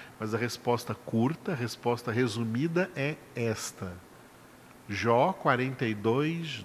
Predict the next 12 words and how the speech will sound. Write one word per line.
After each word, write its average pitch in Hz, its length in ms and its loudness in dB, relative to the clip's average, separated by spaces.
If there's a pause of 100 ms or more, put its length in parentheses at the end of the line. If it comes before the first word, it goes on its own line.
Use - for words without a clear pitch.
dois. 98 840 2 (640)
Porque 117 300 -2
nenhum 117 560 0
dos 170 240 -4
planos 123 600 -4
de 104 120 -2
Deus 131 600 0
pode 117 560 0
ser 117 600 -2 (280)
frustrado. 98 960 -4 (2500)
Deus 156 840 2
tinha 160 640 0